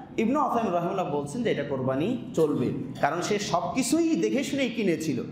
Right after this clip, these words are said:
কিন্তু কারণবশত এটা তা-, কারো ত্রুটিও ছিল না, এটা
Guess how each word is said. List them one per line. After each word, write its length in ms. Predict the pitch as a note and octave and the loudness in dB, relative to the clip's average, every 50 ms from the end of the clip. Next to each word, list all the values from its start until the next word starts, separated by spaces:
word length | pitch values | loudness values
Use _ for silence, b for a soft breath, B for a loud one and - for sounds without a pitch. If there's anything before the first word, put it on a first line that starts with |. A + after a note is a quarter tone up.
| - - - - - - - | -10 -12 -14 -18 -10 -4 -2
কিন্তু 240 | G#3+ G#3+ G#3 G#3+ G3 E3+ - A3+ | 0 2 4 4 4 4 4 2
কারণবশত 640 | A3+ B3+ D4 C#4 A3+ F#3+ G#3+ G3 - C4 C4+ - E4 E4 E4+ - - - - - | 2 2 0 0 0 0 0 0 0 0 0 0 0 0 -2 -2 -6 -10 -8 -2
এটা 140 | - F3+ G#3 G#3 G#3+ | 0 0 2 2 2
তা-, 100 | G#3+ F#3+ - | 0 2 2
কারো 140 | A3 B3+ C#4+ C#4+ - - | 2 2 0 -2 -2 0
ত্রুটিও 360 | D#4+ D#4 D#4 D#4 C#4+ C#4 A#3+ - | 0 2 2 2 2 2 0 0
ছিল 140 | - G#3+ E3+ D3+ B2+ A2+ | 0 2 2 2 2 0
না, 60 | - - - - - - - - - - - - | -4 -8 -12 -14 -18 -20 -20 -20 -12 -4 0 0
এটা 120 | B3+ B3+ | 2 2